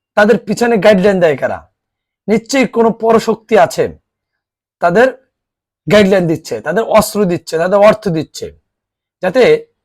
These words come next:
বাংলাদেশ সেনাবাহিনীকে দুর্বল করা যায় এবং পার্বত্য চট্টগ্রামকে একটা অস্থিতিশীল পরিবেশ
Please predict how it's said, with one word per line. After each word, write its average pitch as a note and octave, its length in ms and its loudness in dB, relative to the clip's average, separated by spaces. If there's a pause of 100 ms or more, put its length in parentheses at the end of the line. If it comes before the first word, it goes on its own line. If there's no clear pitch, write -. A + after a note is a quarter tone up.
(320)
বাংলাদেশ F#3+ 380 -2
সেনাবাহিনীকে G3 680 0
দুর্বল F#3+ 360 2
করা G3+ 240 0
যায় A3+ 220 4 (760)
এবং A3+ 240 2 (460)
পার্বত্য G#3 480 2
চট্টগ্রামকে G#3 720 0 (680)
একটা G#3 140 0
অস্থিতিশীল A#3+ 600 0
পরিবেশ G3+ 400 0